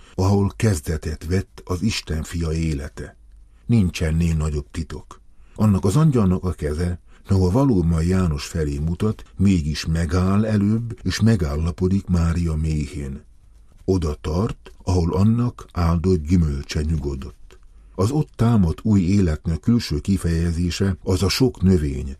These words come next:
amely főként a barlang előtti tisztáson Mária körül tobzódva sarjad,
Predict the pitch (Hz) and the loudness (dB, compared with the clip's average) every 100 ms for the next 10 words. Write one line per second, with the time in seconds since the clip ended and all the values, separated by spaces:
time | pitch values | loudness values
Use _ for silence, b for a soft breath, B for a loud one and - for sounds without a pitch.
0 | - 104 95 87 123 131 92 82 82 90 | 0 2 4 2 2 2 0 0 -2 0
1 | 95 82 80 82 80 71 82 78 107 - | 0 0 -2 -2 -2 -4 -6 -4 -4 -2
2 | 98 90 - 92 92 b b - 104 107 | 0 0 2 2 2 b b 2 4 6
3 | 104 101 92 - 101 92 87 78 110 92 | 4 4 2 2 4 4 2 0 0 0
4 | 76 87 76 69 67 - 101 98 101 98 | 0 -2 -2 -6 -8 -4 -2 0 0 0
5 | 95 | -2